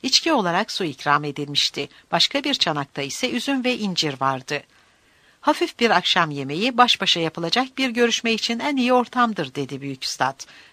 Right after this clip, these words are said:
Endülüs aksanıyla mükemmel bir Arapça konuşuyordu. Dağın yaşlısı mektubunda seninle sanki kendisiymiş gibi konuşabileceğimi yazmış.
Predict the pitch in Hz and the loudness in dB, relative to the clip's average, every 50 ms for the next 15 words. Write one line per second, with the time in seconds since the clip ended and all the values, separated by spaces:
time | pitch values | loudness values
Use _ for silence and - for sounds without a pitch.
0 | _ - 233 254 254 226 247 226 190 - - 156 151 - - - 151 151 143 147 | _ 2 4 4 4 4 2 0 0 0 0 0 0 -2 -2 0 0 0 0 -2
1 | 147 160 190 240 254 208 185 - - 185 180 202 220 262 277 254 240 254 254 - | -4 0 0 0 0 0 -2 0 0 0 2 2 2 0 0 0 -2 -2 -2 0
2 | - 196 185 170 - - - 139 - - 151 143 139 - - 151 147 143 143 139 | 2 2 2 0 0 -2 -4 -2 -4 -8 -8 -6 -6 -4 -4 -2 -2 -2 -4 -4
3 | - 156 156 - - - - - _ _ _ _ _ _ _ _ _ - - 277 | -4 -6 -6 -6 -8 -16 -20 -20 _ _ _ _ _ _ _ _ _ 4 4 6
4 | 311 339 339 311 240 180 160 - - 160 147 - - 277 285 240 214 - - 208 | 6 4 2 2 2 2 2 2 0 -2 -2 -4 -2 0 0 0 0 -2 -2 -4
5 | 180 185 190 196 233 240 - - 240 226 240 254 240 233 226 - - 233 226 226 | -4 -2 -2 -2 -2 -2 0 0 0 0 2 2 0 0 0 2 2 2 2 2
6 | - - 247 - 247 240 240 233 240 - - 254 247 226 - - - 226 214 233 | 0 -6 -6 -2 0 0 0 0 -4 -4 -2 -2 0 0 0 -2 -2 -4 -6 -4
7 | - - 226 220 - - 233 220 214 214 226 214 - 220 214 208 208 214 196 160 | -2 -2 -2 0 2 2 0 0 0 -2 -2 0 0 0 0 0 0 0 0 0
8 | 135 - - 123 113 - - | -2 -4 -6 -6 -4 -4 -4